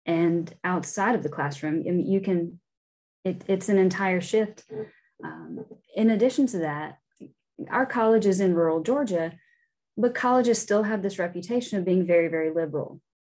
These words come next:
And so I had a couple of students who, uh, were from a pretty conservative area near, near the college. And they both came up to me after class one day, and this is a class that was practicing deliberative dialogue, and they said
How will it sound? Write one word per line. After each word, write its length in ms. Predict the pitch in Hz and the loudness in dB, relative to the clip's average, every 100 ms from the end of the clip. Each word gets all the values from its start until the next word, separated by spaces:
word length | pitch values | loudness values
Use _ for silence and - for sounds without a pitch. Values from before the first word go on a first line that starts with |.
| - | -4
And 240 | 170 170 | -2 0
so 200 | 185 170 | 0 0
I 100 | 175 | 0
had 400 | 196 208 190 185 | -2 -2 -2 -2
a 60 | 180 | -6
couple 400 | - 208 247 262 | -6 -4 0 0
of 80 | |
students 540 | 254 196 170 170 - - | 0 0 0 0 -4 -10
who, 420 | 185 170 160 170 - _ - | -4 -2 -2 -6 -14 _ -18
uh, 180 | 165 | -8
were 220 | 196 190 190 | -2 0 0
from 340 | - 190 180 | 0 0 0
a 380 | 180 170 170 - _ _ _ _ _ | 0 -2 -4 -10 _ _ _ _ _
pretty 260 | - 302 302 | -4 0 0
conservative 960 | - 262 220 214 202 208 202 185 180 - _ _ | 2 0 2 0 0 2 2 2 0 -6 _ _
area 520 | 175 185 190 165 165 202 - | 0 2 2 0 -4 -6 -6
near, 400 | 196 190 196 190 | -2 0 0 -2
near 260 | 202 208 | -2 -2
the 80 | 185 | -4
college. 580 | 180 240 262 165 165 - _ _ _ _ _ _ _ - | -8 -8 -8 -6 -8 -10 _ _ _ _ _ _ _ -2
And 140 | 214 | 2
they 80 | 214 | 4
both 240 | 202 240 | 4 2
came 200 | 247 226 | 2 0
up 120 | 202 - | 0 0
to 80 | 208 | 2
me 120 | 185 | 2
after 300 | 180 180 180 | 0 -4 -6
class 420 | - 202 269 - | -6 -4 -4 0
one 160 | 170 160 | 2 2
day, 400 | 160 160 170 - | 2 0 -2 -4
and 180 | 180 180 | 0 2
this 160 | 185 214 | 0 0
is 120 | 208 | -2
a 40 | |
class 320 | 208 190 202 | -2 -4 -6
that 80 | - | -6
was 100 | 190 | -6
practicing 520 | - 185 185 185 190 | -4 -6 -6 -4 0
deliberative 400 | 175 175 170 170 | 0 0 0 -2
dialogue, 560 | 170 208 262 170 160 160 | -4 -6 -6 -6 -8 -4
and 160 | 180 170 | 0 2
they 160 | 170 | 0
said 420 | 170 175 165 165 | -2 -4 -4 -4